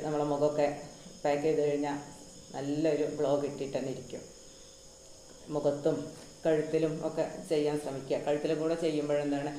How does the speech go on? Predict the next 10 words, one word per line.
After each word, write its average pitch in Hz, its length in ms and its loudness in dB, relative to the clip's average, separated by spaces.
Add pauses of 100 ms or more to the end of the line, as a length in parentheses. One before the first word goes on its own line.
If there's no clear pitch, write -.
അല്ലെങ്കിൽ 143 420 2
മുഖം 156 340 4
ഒരുപോലെയും 147 420 4
കഴുത്ത് 143 320 0
വേറൊരു 143 420 2 (840)
നിറമൊക്കെ 151 320 4
ആയിട്ട് 143 220 4
ഇരിക്കും. 135 420 -4
അതിനോണ്ടാണ്, 139 580 -2 (260)
അതുകൊണ്ടാണ് 156 560 2